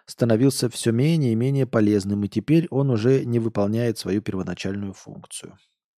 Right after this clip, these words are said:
Шестое. Хватательный рефлекс. Хватательный рефлекс наблюдается, когда дети крепко сжимают палец взрослого. Этот рефлекс по-прежнему нужен детенышам приматов.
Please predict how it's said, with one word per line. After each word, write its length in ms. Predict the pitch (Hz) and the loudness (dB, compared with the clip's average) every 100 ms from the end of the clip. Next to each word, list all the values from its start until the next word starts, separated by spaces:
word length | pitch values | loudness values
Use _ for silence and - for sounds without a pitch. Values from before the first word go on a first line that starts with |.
| _ _ _ _ _ _ _ _ _ _ _ _ - - | _ _ _ _ _ _ _ _ _ _ _ _ -20 -10
Шестое. 460 | - - 127 95 | -8 0 0 0
Хватательный 680 | - 95 104 135 - 101 104 | -2 -4 0 0 0 0 0
рефлекс. 560 | 104 113 101 - - _ _ _ - - - - | 0 -2 -4 -6 -16 _ _ _ -20 -20 -20 -20
Хватательный 560 | - 120 117 185 170 165 | 0 2 4 4 4 6
рефлекс 360 | 151 - - | 4 2 -2
наблюдается, 480 | 147 127 131 180 - | 0 2 4 2 0
когда 260 | 131 120 120 | -2 0 2
дети 260 | 131 170 | 2 0
крепко 400 | 123 123 143 - | 2 4 4 2
сжимают 520 | 104 92 113 127 117 - | 0 2 2 4 2 2
палец 320 | 113 113 - | 2 2 0
взрослого. 600 | 98 117 113 - - - _ - - - - | 2 4 4 0 -10 -14 _ -20 -20 -10 -2
Этот 240 | 180 185 | 0 0
рефлекс 360 | 160 156 202 - | -2 -4 -6 -4
по-прежнему 520 | 143 147 147 131 120 | 0 2 2 2 2
нужен 300 | 139 131 120 | 2 2 2
детенышам 480 | 110 123 117 - 104 | 2 2 0 -2 0
приматов. 540 | 117 117 95 - _ | 2 0 -2 -8 _